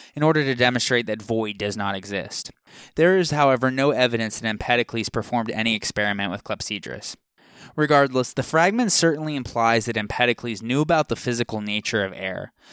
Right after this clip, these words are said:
but he says nothing whatsoever about the void. The clepsydra was a common utensil, and everyone who used it must have known, in some sense, that the invisible air could resist liquid. Still, though, in discussing respiration,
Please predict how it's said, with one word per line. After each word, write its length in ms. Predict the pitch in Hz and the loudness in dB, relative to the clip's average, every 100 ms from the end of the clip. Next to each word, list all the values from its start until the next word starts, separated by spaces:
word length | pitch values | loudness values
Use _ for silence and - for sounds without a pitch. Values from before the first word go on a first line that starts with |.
| - - | -20 -4
but 120 | 139 | -2
he 60 | |
says 220 | 135 175 131 | 2 2 2
nothing 320 | 147 143 156 | 0 -2 0
whatsoever 560 | 127 120 127 117 113 | 0 2 2 2 4
about 240 | 113 107 101 | 2 2 -2
the 100 | 92 | -8
void. 480 | 95 98 87 - - _ _ - - _ | -4 -4 -6 -14 -20 _ _ -20 -20 _
The 100 | 147 | -2
clepsydra 720 | - 175 - 208 214 127 110 | 0 0 0 0 2 4 4
was 180 | 110 113 | 4 2
a 60 | 131 | 0
common 460 | - 160 170 175 | 0 2 2 0
utensil, 580 | 135 - 123 117 - 113 | -4 -4 -4 -4 -2 -2
and 120 | 123 | 0
everyone 420 | 147 170 185 185 | 2 4 4 2
who 100 | 165 | 0
used 340 | 143 127 127 - | 0 2 2 0
it 100 | 101 | 0
must 240 | 123 127 | 0 0
have 100 | 123 | -2
known, 440 | 107 98 92 98 110 | -2 -4 -4 -8 -10
in 140 | 143 135 | -6 -2
some 280 | - 127 | 0 0
sense, 380 | 117 101 90 - - - - | 0 -4 -4 -6 -8 -16 -2
that 160 | 151 165 | 0 2
the 100 | 180 | 0
invisible 520 | 160 165 170 180 151 | 2 2 4 4 4
air 280 | 110 127 117 | 4 4 2
could 300 | - 147 135 | 2 0 0
resist 460 | 123 110 120 - | -2 0 -2 -2
liquid. 360 | 110 107 101 104 _ _ _ _ _ _ | -4 -6 -8 -12 _ _ _ _ _ _
Still, 380 | - - 175 165 | -6 2 4 6
though, 260 | 120 98 | 4 2
in 180 | - 143 | 2 0
discussing 580 | 151 - 190 202 285 269 | 2 2 4 2 2 2
respiration, 760 | 190 170 - 120 113 - 95 | 2 2 0 0 0 -2 -8